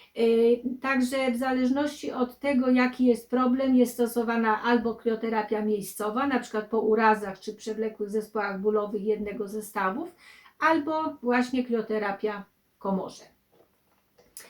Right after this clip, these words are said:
Kolejnym tematem, który ma ścisły związek z zimą, są tak zwane zimne guzki.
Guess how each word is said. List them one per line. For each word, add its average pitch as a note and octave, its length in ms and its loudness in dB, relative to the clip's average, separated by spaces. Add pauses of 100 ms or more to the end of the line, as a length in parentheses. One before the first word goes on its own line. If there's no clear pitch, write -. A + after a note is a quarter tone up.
(360)
Kolejnym E4 580 2
tematem, C#4 600 2
który B3+ 260 2
ma A3+ 160 2
ścisły C#4 480 -4
związek A3 680 2
z F3+ 140 -10
zimą, A#3 520 4
są A#3 260 2
tak A3 200 -2
zwane A#3+ 440 4
zimne G#3+ 540 0 (120)
guzki. - 580 -4